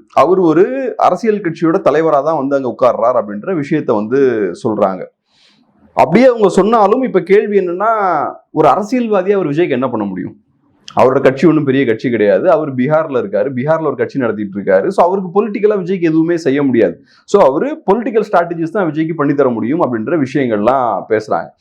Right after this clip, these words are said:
அது போக இப்ப அவர் பொலிட்டிக்கல் ஸ்ட்ராட்டஜி எல்லாம் பண்ணி தராருன்னா அவருக்கு முக்கியமான ப்ராமினன்ஸ் கொடுக்கும்போது அதுவுமே அவ்வளவு சரியா இல்ல.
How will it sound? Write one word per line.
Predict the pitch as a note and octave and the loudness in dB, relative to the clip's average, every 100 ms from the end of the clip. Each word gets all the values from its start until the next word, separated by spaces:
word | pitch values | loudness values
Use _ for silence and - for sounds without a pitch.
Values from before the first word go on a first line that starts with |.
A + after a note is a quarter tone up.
| _ - - _ | _ -20 -20 _
அது | - F3 | 0 0
போக | F3+ G3 G#3 | 2 2 2
இப்ப | G3+ G#3 | 0 0
அவர் | F3+ D#3+ | -2 -2
பொலிட்டிக்கல் | D#3+ F#3+ G3 F#3+ | -2 -4 -2 -2
ஸ்ட்ராட்டஜி | G3 E3 E3 | 0 0 0
எல்லாம் | E3 E3+ | -2 -2
பண்ணி | D3+ D#3 | -2 -4
தராருன்னா | D3+ C#3 B2+ D3 G3+ A#3 - | 0 0 0 0 -2 -2 0
அவருக்கு | C#3 E3 D#3 | -2 -2 -4
முக்கியமான | D#3 D3+ G3+ G3 F#3+ F3+ | -8 -4 -2 0 -2 -2
ப்ராமினன்ஸ் | D3+ F3 F3+ E3+ | 0 0 -2 -6
கொடுக்கும்போது | - D3 C#3+ C3+ A#2+ F#3+ A3+ F#3+ D3 A#2+ G2+ - | -4 -4 -2 0 0 0 2 2 2 -2 -6 -2
அதுவுமே | C#3+ F#3+ G#3 G3+ | 0 2 0 0
அவ்வளவு | D3 D3+ | 0 -2
சரியா | C#3+ C#3+ D3 | -4 -2 0
இல்ல. | B2+ G#2+ - | 0 0 -4